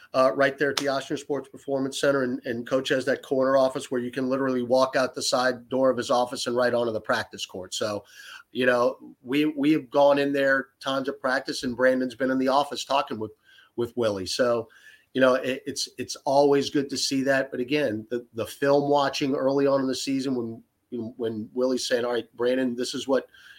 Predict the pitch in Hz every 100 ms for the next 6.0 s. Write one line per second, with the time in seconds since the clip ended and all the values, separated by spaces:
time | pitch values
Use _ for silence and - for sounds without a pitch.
0 | _ 127 120 123 131 - - 127 - 123
1 | 123 120 131 139 117 120 127 113 107 -
2 | - 123 123 117 - _ 131 - - _
3 | - - - - 127 135 135 - 143 135
4 | 135 120 131 139 143 131 123 131 135 127
5 | 123 127 127 123 127 135 139 107 123